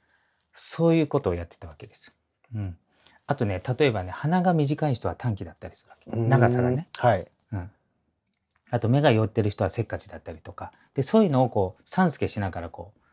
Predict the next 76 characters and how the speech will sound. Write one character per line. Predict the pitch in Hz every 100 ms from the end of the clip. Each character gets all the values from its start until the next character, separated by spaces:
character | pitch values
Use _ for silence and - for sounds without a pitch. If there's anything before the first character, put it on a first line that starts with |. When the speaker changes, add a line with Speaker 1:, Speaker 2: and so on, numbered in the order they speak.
| _ _ _ _ _
Speaker 1:
う、 | 135
覚 | 135
え | -
て |
い | 82
く | 85
わ |
け | -
で | _
す | -
よ。 | _ _ _ _ _ _ _ _ -
で、 | 147
三 | - 196 196
年 | 190 151
間 | 95 92
修 | 117
行 | 110 107
し | -
た | 107
後 | 95 87
に、 | 95 85 _ _ _ _ _ _ _ _ _ _ -
今 | - 156
度 | 92
は、 | 87 92 82 _ _ _ _ _ _ _ _ _ _ _ _ _
じ | -
ゃ | 85
あ | -
ち |
ょ |
っ | -
と | -
髪 | - 151 285
の | 320
毛 | 214 104
も | 80 -
い | -
ろ | 113 117
い |
ろ | 104
見 | 123
て | 92
み | 82
た | -
い | -
っ |
て | _
こ | 101
と | 92
で、 | 92 123 90 _ _ _ _ _ _ _ _ _ -
床 | 143 208
屋 | 214
さ | - 160
ん |
で | 143
修 | - 120
行 | 107
す | 104
る |
わ | 90
け | -
で | -
す | _
よ。 | _ _ _ _ _ _
そ | -
う | -
す |
る | 120
と |
髪 | 156 190
の | 202
毛 | 165
触 | 101 104 101
り | 95
な | 98
が | 85
ら、 | 85 80